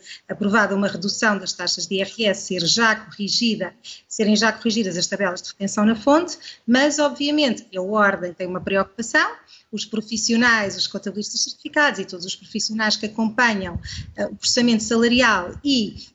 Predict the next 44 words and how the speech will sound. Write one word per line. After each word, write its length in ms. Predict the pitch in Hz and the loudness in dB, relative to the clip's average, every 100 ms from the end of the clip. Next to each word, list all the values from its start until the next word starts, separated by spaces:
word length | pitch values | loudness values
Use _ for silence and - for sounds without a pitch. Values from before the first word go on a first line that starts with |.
| - | -12
eh, 120 | 185 | -8
com 140 | - | -2
certeza 360 | 214 - 214 226 | -2 -2 0 0
as 80 | 220 | 2
empresas, 480 | 226 247 226 185 180 | 0 2 0 0 -4
as 120 | 170 | -4
dezenas, 600 | 165 254 247 208 - - | -2 0 2 2 2 -2
até 260 | 175 - | -4 -6
diria 240 | 190 208 214 | -2 0 0
centenas 520 | 214 220 240 220 196 | 0 0 4 4 2
de 80 | 208 | 0
empresas 680 | 214 240 202 180 - - - | 4 2 2 -2 -4 -6 -18
de 80 | - | -6
software 920 | - 226 220 - - 240 233 196 165 - _ _ | -2 2 2 0 0 2 4 2 0 -10 _ _
que 100 | - 220 | -8 0
preparam 760 | 240 240 277 262 214 196 180 | 0 4 4 4 2 0 -4
os 160 | 220 - | -6 -4
softwares 680 | 220 208 - 226 214 190 175 | -4 -6 -6 -4 -2 -2 0
de 240 | 233 233 | 0 0
processamento 480 | 240 - - 190 185 | -2 -4 -2 0 -2
de 100 | - | 0
salários, 880 | 196 208 190 175 170 - - - - - | 2 4 2 0 0 -2 -2 -12 -14 -4
eh, 180 | 214 | -2
que 220 | 214 - 240 | -2 0 2
vão 200 | 226 220 | 4 2
fazer 340 | 220 202 226 | 2 2 4
estes 260 | 202 - 196 | 2 0 -4
ajustamentos, 960 | 185 196 - 226 277 392 - - - _ | -2 -2 0 2 2 0 -2 -4 -18 _
têm 140 | 254 | 2
uma 120 | 208 | 2
preocupação 600 | 202 202 208 220 214 214 | 0 0 0 0 -2 2
adicional 600 | 214 214 - 254 302 370 - | 2 2 2 4 4 4 2
que 100 | 240 | 2
não 100 | 233 | 2
estava 400 | - 233 208 208 | 2 2 2 -2
programada, 640 | - 202 220 254 311 320 | -8 -2 2 4 4 2
em 100 | 311 | -2
que 80 | - | -2
vão 140 | 294 | -2
ter 220 | 262 311 | 2 2
que 120 | 285 - | 0 -6
preparar 500 | - 240 240 226 190 | -10 -2 2 2 0
os 80 | - | -6
softwares 760 | 185 185 - 233 302 302 - | -6 -12 -6 -2 -2 -2 -8